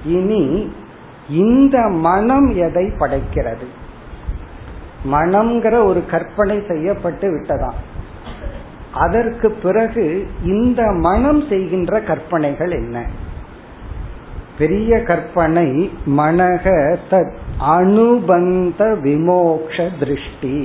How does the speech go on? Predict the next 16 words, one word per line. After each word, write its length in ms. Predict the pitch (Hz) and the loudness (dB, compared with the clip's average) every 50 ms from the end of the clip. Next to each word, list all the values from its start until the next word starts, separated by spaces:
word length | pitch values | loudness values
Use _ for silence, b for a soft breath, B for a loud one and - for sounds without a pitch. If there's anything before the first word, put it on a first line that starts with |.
| 117 113 - - - - - - - - - | -6 -8 -12 -16 -18 -20 -20 -20 -20 -14 -6
இங்க 180 | - 165 180 180 156 | -2 0 0 2 2
திருஷ்டினா 800 | - 170 190 214 214 - - - 247 240 202 190 202 214 202 165 151 160 170 - | 2 0 0 -2 -2 -4 -6 -2 -2 0 0 2 2 2 2 2 2 0 -2 -2
இப்படியெல்லாம் 800 | 190 165 165 170 190 214 208 208 185 180 160 156 156 165 185 190 | -4 -6 -4 0 0 2 2 4 2 2 2 2 2 2 2 2
மனசு 420 | 175 151 147 156 160 156 - 180 175 - | 0 0 0 0 -2 -2 -4 -6 -6 -2
பார்க்க 480 | - 139 143 156 - - - 190 180 | 0 2 2 2 0 -2 -2 0 0
ஆரம்பித்து 600 | 147 139 147 151 151 143 135 151 135 - - - 190 | 2 2 2 0 0 0 -2 -6 -8 -8 -6 -6 -4
விடுகிறது. 520 | 165 147 123 135 - - - - - - - - - - - - - - - - - - - - | -4 -4 -8 -8 -8 -8 -10 -10 -12 -14 -14 -16 -14 -16 -16 -16 -16 -16 -16 -12 -8 -6 -6 -4
இந்த 220 | - - 156 165 165 | -2 0 0 2 2
மனம் 480 | 160 160 170 185 214 240 254 269 269 269 269 | 2 2 2 2 4 2 2 4 2 2 2
படைச்ச 600 | - 170 170 170 220 220 220 - - 240 233 202 | 2 0 2 4 2 0 0 -2 -2 0 2 2
உடனே 480 | 175 170 165 170 165 165 175 185 180 143 127 147 185 208 185 - - - - - - - - - - | 2 2 2 2 2 2 2 0 0 -2 -2 -2 -2 -4 -4 -8 -12 -16 -16 -18 -20 -20 -14 -6 -2
மனம் 500 | 143 143 160 175 190 202 220 240 254 254 240 254 254 - - - - - - - - - - | 0 2 2 4 4 4 4 2 2 0 -4 -6 -10 -16 -18 -16 -16 -16 -14 -14 -12 -6 0
உருவாக்குகின்ற 1120 | 180 170 202 226 226 226 226 208 208 208 - - 196 190 156 180 185 185 170 185 185 165 151 | 2 4 4 4 4 4 4 4 4 2 0 -2 -2 -2 -2 -2 -4 -2 0 2 2 2 2
முதல் 500 | 151 160 170 170 - 196 214 220 240 247 262 - | 2 2 2 2 2 2 2 4 2 0 -2 -4
சிருஷ்டி 580 | - - 175 147 139 - - - - - 196 175 131 123 160 190 185 175 - - - - - - - - - - 131 | -4 -6 -6 -4 -4 -6 -6 -4 0 0 0 0 0 0 -2 -2 -4 -6 -8 -10 -10 -10 -12 -12 -12 -12 -8 -4 0
அனுபந்தம், 1120 | 143 160 175 185 190 202 214 220 214 170 156 175 165 156 156 151 147 147 156 156 147 143 | 0 2 4 4 4 4 4 2 2 2 2 2 4 4 2 2 4 4 2 2 4 2